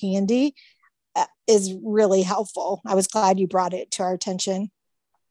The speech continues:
Ruth, thinking about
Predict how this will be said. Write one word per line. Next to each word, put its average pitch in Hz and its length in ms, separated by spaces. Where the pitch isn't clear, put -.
Ruth, 233 280
thinking 262 400
about 196 600